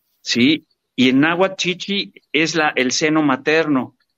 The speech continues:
Y son los, los, el chichí o chichi son los dedicados a cuidar al, al bebé. Entonces, eh, a, ese es el nombre que se le daba a ese perrito, y se le daba al bebé cuando era chiquitito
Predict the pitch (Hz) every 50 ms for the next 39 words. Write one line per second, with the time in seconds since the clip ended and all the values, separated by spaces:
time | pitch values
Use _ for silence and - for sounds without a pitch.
0 | _ _ _ - 151 147 143 - 185 180 190 202 208 196 180 160 156 - - -
1 | 143 147 151 151 147 139 - - - - 147 143 135 131 - _ - - 160 156
2 | 151 - - 208 214 214 202 180 170 - - 202 202 190 196 - 220 226 233 -
3 | - - - 170 175 180 190 185 170 151 135 143 143 - - 165 160 180 180 -
4 | 156 170 - 143 143 139 151 156 160 165 156 147 139 - - 117 117 120 123 127
5 | 127 135 151 160 151 - _ _ _ _ _ _ _ _ _ _ _ _ _ _
6 | - 131 135 - - 165 165 170 165 170 175 170 170 160 - - - 135 131 131
7 | - - 143 156 147 - 180 185 170 190 190 - - 175 156 147 147 156 160 170
8 | 170 175 175 180 180 - - - 139 135 135 139 147 151 156 156 143 139 139 -
9 | 147 131 - 131 123 131 147 175 170 170 139 117 110 - - 127 123 127 127 147
10 | 156 165 175 175 170 175 - - - _ _ - 127 127 123 131 131 127 147 160
11 | 160 - 160 135 123 127 143 147 165 170 165 - - - 143 - 175 175 170 -
12 | 180 180